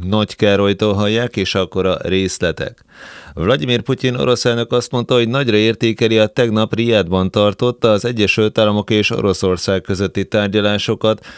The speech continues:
és azt is mondta, hogy Oroszország kész visszatérni az ukrajnai háborúról szóló tárgyalásokhoz. Szerinte a keddi találkozó célja az amerikai és az orosz fél közötti bizalom visszanyerése volt.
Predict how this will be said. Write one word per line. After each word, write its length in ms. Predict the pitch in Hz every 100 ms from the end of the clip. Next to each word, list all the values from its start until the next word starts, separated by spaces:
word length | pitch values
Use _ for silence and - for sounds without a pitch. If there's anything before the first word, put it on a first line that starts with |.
| - -
és 260 | 113 113 135
azt 160 | 151
is 140 | 131 113
mondta, 240 | 123 123
hogy 180 | 120 113
Oroszország 680 | 127 127 - 120 110 117 113
kész 320 | 143 135 -
visszatérni 680 | 113 127 - 101 113 110 110
az 160 | 104
ukrajnai 520 | 127 131 107 98 95 90
háborúról 760 | 101 98 90 92 92 92 95
szóló 340 | - 101 95
tárgyalásokhoz. 960 | 95 104 98 98 98 98 107 95 107 95 95 - -
Szerinte 560 | - 147 - 151 - 117
a 80 | 113
keddi 440 | - 156 117 110
találkozó 640 | - 117 107 - 104 107
célja 560 | 104 - 131 117 113 120 -
az 400 | - 110 110 107
amerikai 480 | 139 135 113 107 107
és 200 | 104 101
az 180 | 110 101
orosz 280 | 135 107 95
fél 260 | - 110
közötti 480 | 95 101 101 90 98
bizalom 520 | 92 110 107 101 98 92 -
visszanyerése 880 | 76 95 - 85 87 85 87 87 98
volt. 340 | 92 98 98